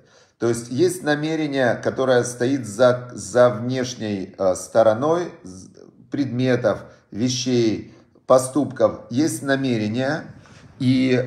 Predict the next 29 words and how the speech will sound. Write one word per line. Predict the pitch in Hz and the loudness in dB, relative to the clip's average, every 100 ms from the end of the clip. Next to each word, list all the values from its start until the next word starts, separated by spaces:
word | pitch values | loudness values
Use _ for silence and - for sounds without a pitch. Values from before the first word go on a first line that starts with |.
| - | 2
это | 160 160 | 2 2
первое, | 123 151 123 98 87 | 0 2 2 2 0
что | - 110 101 | -2 4 4
они | 143 139 | 4 -2
все | - 165 170 165 - | -4 0 2 2 -2
были | 110 113 135 | -8 -4 2
разные. | 127 117 101 107 120 120 | 6 6 6 0 -4 -4
И | 120 | -4
есть | 120 156 156 | -4 -4 -4
в | 127 | -6
устной | 123 127 | -6 -4
Торе, | 123 131 127 120 - | -2 -2 2 2 2
э, | - 101 98 95 - | 4 4 4 -2 -16
в | 107 101 | -16 -8
устной | 139 135 127 | -6 -4 -2
Торе | 131 123 | -2 0
есть | 123 110 - | -2 -2 -4
объяснение, | - 117 113 151 175 180 151 95 - - - _ _ | -4 -4 -4 -4 -4 -4 -2 -2 -4 -16 -20 _ _
э, | - - | 0 0
что | - - 127 | -2 0 0
у | - 131 123 | 0 -4 4
каждого | 165 175 151 139 | 6 6 4 4
было | 127 147 131 | 4 4 2
с-, | 123 - - - | 2 -6 -16 -14
свое | - - 123 147 143 | -10 0 2 4 2
абсолютно | 127 - 151 151 139 127 | 0 -2 -4 -2 -2 -2
уникальное | 135 131 131 147 139 127 113 | -6 -6 4 4 4 0 -2
намерение, | 113 123 165 180 160 123 | -4 -4 -4 -6 -4 -6
которое, | - 107 131 131 123 120 | -6 -6 2 4 4 2